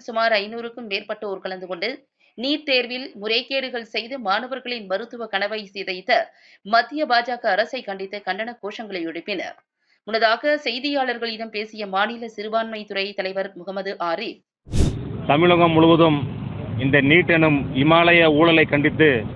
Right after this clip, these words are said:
Speaker 2: ஆர்ப்பாட்டம் நடத்தி கொண்டிருக்கின்றோம். அதன் ஒரு பகுதியாக கோவை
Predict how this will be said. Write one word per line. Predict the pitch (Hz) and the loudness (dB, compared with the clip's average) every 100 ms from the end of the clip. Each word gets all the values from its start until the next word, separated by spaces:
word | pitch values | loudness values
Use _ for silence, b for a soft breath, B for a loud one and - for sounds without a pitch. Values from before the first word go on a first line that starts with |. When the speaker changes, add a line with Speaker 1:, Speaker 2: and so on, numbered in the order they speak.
| - - - - - 120 | -10 -10 -10 -10 0 2
Speaker 2:
ஆர்ப்பாட்டம் | 156 151 156 | 4 4 4
நடத்தி | 151 131 | 4 4
கொண்டிருக்கின்றோம். | 143 131 127 127 143 160 - - - - - | 4 4 4 6 6 4 -4 -8 -8 -2 4
அதன் | 151 147 | 6 8
ஒரு | 165 151 | 8 6
பகுதியாக | 160 160 156 151 151 120 92 - - - - - | 6 8 6 6 4 2 -2 -8 -10 -8 -10 2
கோவை | 147 175 180 | 6 8 8